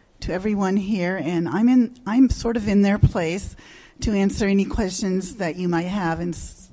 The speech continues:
so since we only have till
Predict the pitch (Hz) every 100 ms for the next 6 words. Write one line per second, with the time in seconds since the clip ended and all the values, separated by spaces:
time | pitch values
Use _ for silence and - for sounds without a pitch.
0 | - - - 180 180 - 190 - 202 190
1 | 214 208 208 185 180 - - - - -
2 | - - 185 151